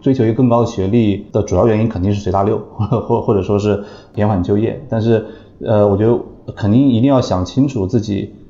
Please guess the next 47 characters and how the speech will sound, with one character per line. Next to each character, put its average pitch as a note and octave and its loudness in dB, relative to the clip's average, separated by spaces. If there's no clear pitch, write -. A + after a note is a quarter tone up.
花 C3 2
这 C3+ 2
样 A2+ 2
的 G2+ -4
时 - -4
间 B2+ 4
成 G2+ -6
本， G#2 -2
它 A2 -6
要 G#2+ -2
能 G2 -4
够 G#2 -2
收 B2 0
获 A2+ 0
什 - -8
么 G2+ -2
样 A#2 0
的 - -4
收 A2+ -2
益。 C3 -2
就 G#2+ -2
像 G#2 -2
刚 G#2 -2
才 G#2 0
蓝 G2+ 0
天 A2+ 0
说 A2 0
那 A2 0
样， G2+ 0
就 G2+ 0
是， G2 -4
呃， G2+ -6
我 F#2+ -4
觉 G2 -2
得 G#2 -2
还 G2+ -4
是 A2 -2
确 G#2+ -4
实 G#2+ -2
是 G#2 -2
想 F#2+ -6
得 F#2+ -4
比 G#2 -6
较 F2+ -6
清 A2 -6
楚 - -10
的。 - -10